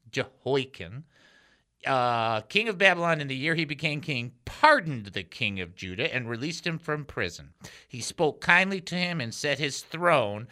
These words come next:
over the thrones of the kings who were with him in Babylon. So Jehoiakim changed his prison clothes,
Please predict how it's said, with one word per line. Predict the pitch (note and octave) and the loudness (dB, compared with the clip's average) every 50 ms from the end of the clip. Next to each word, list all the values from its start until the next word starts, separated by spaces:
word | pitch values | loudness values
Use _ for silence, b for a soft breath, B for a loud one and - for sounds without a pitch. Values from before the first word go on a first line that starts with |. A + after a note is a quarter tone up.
| B B B | B B B
over | - C#3 D3+ D3+ D#3 | 0 0 0 0 -2
the | C#3 C#3+ | -4 -4
thrones | - - C#3+ C#3+ C#3 D3 C3 | -8 -4 -4 -2 -2 -2 -4
of | C#3 D3 | -4 -4
the | C3+ C3+ | -4 -6
kings | C3+ - - C3+ B2 C3 B2+ | -6 -4 -4 -4 -4 -4 -6
who | - D3 | -4 -4
were | C3 B2+ | -4 -2
with | A2 G#2 G#2 - | -4 -4 -6 -6
him | B2 A#2 B2 | -6 -6 -6
in | B2+ C3 | -2 2
Babylon. | D#3 E3+ E3 D#3+ C#3 A#2 G2 E2+ D2 C2+ - B B B B B B | 6 6 6 6 4 0 -2 -4 -8 -12 -18 B B B B B B
So | B - C#3 | B -4 -4
Jehoiakim | B2+ - C3+ B2+ D#3 E3+ E3+ E3+ F#3+ F3+ E3 | -2 0 0 0 2 0 2 0 -2 -4 -2
changed | E3+ - - E3+ D#3 F3 G3 A#3 G#3 - - | -4 0 2 4 4 4 4 2 -2 -4 -2
his | - A#3 A3 - | -4 -4 -4 -4
prison | - - - A3+ G#3 G3 A3+ A#3 A3+ | -6 -2 -2 -2 0 0 -2 -4 -4
clothes, | - - F#3 D3+ D3 C3+ C3 C3 C3 B2+ - | -4 0 2 4 6 6 4 4 2 -2 -4